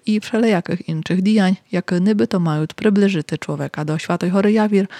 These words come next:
a miejsce Bohom wyznaczone i objawieniem Bożej Matery zaznaczone jest tym miejscem, do którego dalej przychodzimy i czekamy z niecierpliwością, żeby tam zaczęło się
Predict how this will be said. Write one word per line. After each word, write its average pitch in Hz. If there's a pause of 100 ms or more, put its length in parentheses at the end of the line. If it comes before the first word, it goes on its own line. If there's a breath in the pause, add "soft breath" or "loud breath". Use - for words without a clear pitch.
(380 loud breath)
a 247
miejsce 233
Bohom 160
wyznaczone 170
i 165
objawieniem 175
Bożej 165
Matery 160
zaznaczone 196
jest -
tym 254
miejscem, 202
do 156
którego -
dalej 147
przychodzimy 196
i -
czekamy 180
z -
niecierpliwością, 180 (640 loud breath)
żeby 165
tam 185
zaczęło 202
się 151